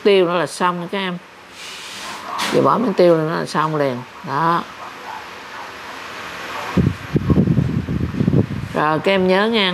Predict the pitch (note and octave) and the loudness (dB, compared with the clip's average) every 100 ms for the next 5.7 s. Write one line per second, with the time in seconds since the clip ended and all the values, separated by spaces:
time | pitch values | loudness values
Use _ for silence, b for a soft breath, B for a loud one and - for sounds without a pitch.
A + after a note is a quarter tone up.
0 | F3+ D#3 C#3+ D3 F3+ G3+ G3 A3 G3 E3+ | 2 2 2 2 2 2 2 4 4 6
1 | F3+ G3+ G3+ F3+ E3 D#3+ E3 E3 F#3 F3 | 4 2 2 4 4 2 0 2 2 2
2 | D3 C#3 - G#3 - G3 F3 D3 G3 E3 | -2 -4 -4 -2 0 4 4 4 2 2
3 | C#3 D3 F3 F#3 B B B B - C3+ | 4 2 0 -2 B B B B -2 0
4 | C#3+ C#3+ C#3+ F3 G#3 F3+ E3 E3+ E3 D#3+ | 4 2 2 0 2 2 4 4 6 6
5 | D3 C#3 C3+ C3+ C3 C3 C#3 | 4 4 4 0 -2 -2 -6